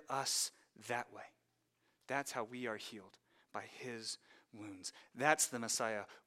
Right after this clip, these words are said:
we have. That's the king that this passage is pointing us to. That's the king that all of Matthew is pointing us to. That's the king that all of the Bible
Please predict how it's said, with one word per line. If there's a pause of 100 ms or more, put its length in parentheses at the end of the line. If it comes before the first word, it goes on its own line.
(120)
we
have.
That's
the
king
that
this
passage (240)
is
pointing
us
to. (580)
That's
the
king
that
all
of
Matthew
is
pointing
us
to.
That's
the
king
that
all
of
the
Bible